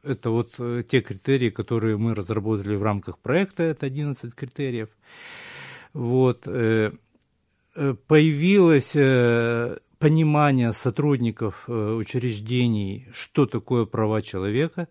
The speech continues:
Я говорил уже на ран-, э, на передачах ранее, что, э, понятно, психиатрические учреждения, что главная проблема — это безопасность и лечение. Соответственно, права человека стояли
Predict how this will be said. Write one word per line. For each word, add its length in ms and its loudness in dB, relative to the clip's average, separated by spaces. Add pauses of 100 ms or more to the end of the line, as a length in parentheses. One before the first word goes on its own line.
(420)
Я 180 0
говорил 440 0
уже 280 0
на 280 0
ран-, 360 0
э, 400 -6
на 340 -4 (100)
передачах 580 -2
ранее, 680 0
что, 480 -2
э, 360 -6 (920)
понятно, 440 2
психиатрические 720 -6
учреждения, 720 -2
что 220 -8
главная 420 0
проблема — 560 -2
это 160 -6
безопасность 760 -6
и 40 -2
лечение. 520 -8 (1200)
Соответственно, 640 -2
права 340 0
человека 480 -2
стояли 580 -4